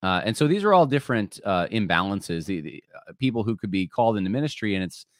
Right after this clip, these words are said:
they, they weren't really called for the right reasons. And so, uh, he goes into that, and, uh, th-, this piece is gonna actually have a follow-up, uh, soon that's gonna explain more positively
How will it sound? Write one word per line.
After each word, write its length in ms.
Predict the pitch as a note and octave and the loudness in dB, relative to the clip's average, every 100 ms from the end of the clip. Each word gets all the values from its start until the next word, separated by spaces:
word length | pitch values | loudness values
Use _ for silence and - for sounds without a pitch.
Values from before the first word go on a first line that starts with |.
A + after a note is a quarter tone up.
| _ - | _ -6
they, 80 | A2+ | -4
they 160 | G#2 B2 | 0 0
weren't 160 | E3 | 2
really 180 | D3 A2+ | 0 -2
called 280 | - A#2 A2+ | 0 -2 -2
for 80 | G2 | -4
the 100 | F#2 | 0
right 240 | F#2 C2+ | 0 -2
reasons. 440 | D#2+ D#2 C#2+ C#2 | -6 -6 -10 -14
And 100 | F2 | -12
so, 240 | - G2+ F2 _ _ _ _ - | -4 -2 -2 _ _ _ _ -2
uh, 160 | G2 | 0
he 120 | G2 B2 | 0 2
goes 260 | E3 F#3 | 2 2
into 160 | D3 G#2+ | 2 2
that, 300 | F#2+ F2+ D#2+ | 2 2 2
and, 340 | G#2+ G#2 G2 | 2 2 -2
uh, 180 | G#2 G2+ | 0 0
th-, 180 | F#2+ B2 | 0 -4
this 160 | C3 F#3+ | -2 -4
piece 260 | - D#3+ | -4 -4
is 80 | B2+ | -4
gonna 200 | A#2+ G#2+ | -4 -2
actually 320 | G#2 G#2 G2+ | -2 -2 -4
have 100 | F2+ | -6
a 60 | C#3 | -8
follow-up, 800 | _ E3 F3+ D#3 F2+ D#2 D2 - - _ _ _ _ - | _ -4 0 2 0 -2 -6 -10 -20 _ _ _ _ -6
uh, 200 | F2+ E2+ | -4 -4
soon 680 | - - E3+ G#2 E2+ E2 D#2+ | -8 -4 -2 0 -2 -6 -6
that's 180 | F#2+ - | -8 -4
gonna 160 | G2+ | -6
explain 480 | E2+ - - G2 F#2 | -6 -12 -8 -4 -2
more 300 | F#2 G#2+ G2+ | -2 -2 -2
positively 960 | - G#2+ A2 A2+ G2+ G2 E2+ F2 E2+ | -4 -2 -2 -2 -4 -6 -4 -4 -4